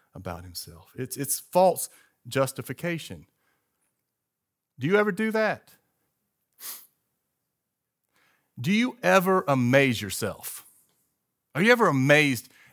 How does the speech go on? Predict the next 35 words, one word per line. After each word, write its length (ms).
at, 260
at, 220
at 180
who 100
you 280
are 320
at 160
times? 480
Now, 300
I, 100
I 20
know 180
we 140
all 160
can, 320
like, 260
feel 160
like, 140
"Oh, 160
why 180
did 60
I 60
do 180
that?" 160
But 160
are 140
there 140
ever 100
times 260
you're 80
like, 180
"That 100
was 100
pretty 260
good. 420